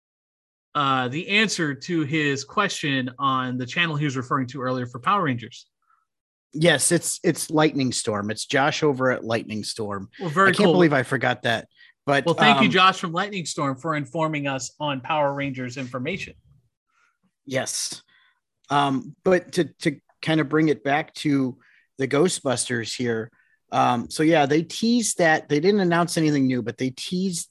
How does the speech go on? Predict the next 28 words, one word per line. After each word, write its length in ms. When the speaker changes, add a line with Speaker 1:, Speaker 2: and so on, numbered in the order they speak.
Speaker 2:
the 140
Proton 520
Pack 360
was 160
gonna 180
be 120
coming 380
for, 340
for, 320
um, 480
HasLab. 720
And 100
then, 100
of 120
course, 280
like 180
you 80
said, 240
last 300
night 200
it 100
went 200
up. 260
And 100
I 60
have 280
to 100
say, 520